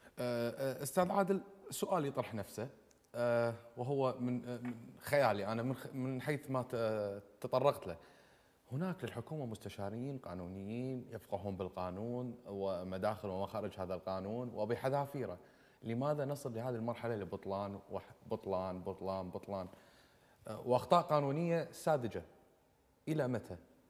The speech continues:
إلى متى نقف عند هذه النقطة؟ هل هو اللامبالاة وبما يحدث الآن في، أه، الشارع السياسي مثلًا وبالتحديد في الشارع الكويتي؟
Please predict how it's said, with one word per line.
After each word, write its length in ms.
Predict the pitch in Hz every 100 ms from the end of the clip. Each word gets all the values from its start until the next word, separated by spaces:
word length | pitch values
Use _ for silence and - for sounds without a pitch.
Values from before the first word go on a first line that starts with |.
| _ _ 131
إلى 180 | 131
متى 260 | 117 135 143
نقف 340 | 127 139 147
عند 160 | 110 104
هذه 180 | 110 107
النقطة؟ 380 | 98 - 98 92
هل 200 | 127 131
هو 280 | 135 123 113 - - 123
اللامبالاة 840 | 113 113 127 120 123 120 131 147
وبما 340 | 110 101 107 107
يحدث 280 | 104 104 110
الآن 240 | 95 110
في، 280 | 107 113 110
أه، 280 | 107 - 107
الشارع 340 | - 110 107
السياسي 540 | 104 - 104 123 123
مثلًا 300 | 135 131 135
وبالتحديد 480 | 127 113 113 104 110
في 80 | 110
الشارع 300 | 107 120 104
الكويتي؟ 460 | 104 120 120 139